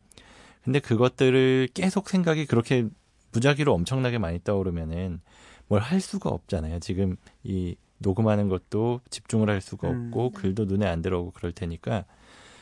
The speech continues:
Speaker 1: 그게 자동적으로 필요 없는 것들은 좀 필터링이 된다고
Speaker 3: 음.
Speaker 1: 해요.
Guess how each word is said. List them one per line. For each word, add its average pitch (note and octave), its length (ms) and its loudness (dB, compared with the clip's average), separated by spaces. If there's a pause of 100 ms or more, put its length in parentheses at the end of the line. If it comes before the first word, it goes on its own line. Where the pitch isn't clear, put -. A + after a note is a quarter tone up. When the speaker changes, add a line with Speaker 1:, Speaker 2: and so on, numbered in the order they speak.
(120)
Speaker 1:
그게 A#2+ 200 0
자동적으로 D3 840 2 (100)
필요 G3 260 4
없는 G#2+ 360 4
것들은 F#2+ 420 0
좀 F#2 140 -6 (300)
필터링이 F3+ 500 2
된다고 D#2+ 600 -6
Speaker 3:
음. - 380 -20
Speaker 1:
해요. F#2+ 340 -4